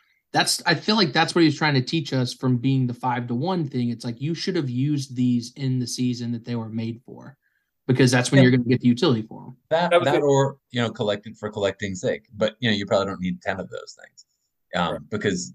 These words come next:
Speaker 2: really their utility is for this.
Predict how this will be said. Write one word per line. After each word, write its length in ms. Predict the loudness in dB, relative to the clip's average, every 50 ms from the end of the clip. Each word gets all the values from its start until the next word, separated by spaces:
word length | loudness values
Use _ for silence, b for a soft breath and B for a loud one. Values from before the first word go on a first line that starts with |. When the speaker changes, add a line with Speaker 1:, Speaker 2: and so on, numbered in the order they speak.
| -10
Speaker 2:
really 300 | -6 -2 -2 0 0 0
their 160 | 0 0 -2
utility 640 | -2 -2 -4 -6 -6 -6 -6 -6 -6 -6 -8 -10 -10 -10
is 400 | -10 -10 -10 -10 -12 -14 -14 _ _ _ _ _ _ _ _ -20 -10
for 300 | -8 -6 -4 -4 -6 -8 -12 -14 -6
this. 420 | -4 -4 -4 -4 -8 -12 -16 -18